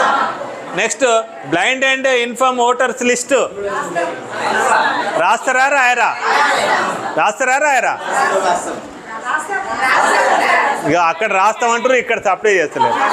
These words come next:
రాస్తారా మేడం? రాయాలి. ఆ,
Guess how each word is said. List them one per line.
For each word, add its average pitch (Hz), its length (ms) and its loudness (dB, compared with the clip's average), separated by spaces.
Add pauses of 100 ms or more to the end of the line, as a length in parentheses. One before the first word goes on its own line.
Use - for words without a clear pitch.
(1080)
రాస్తారా 277 400 2
మేడం? 247 440 -2 (760)
రాయాలి. 233 600 2 (420)
ఆ, 190 240 0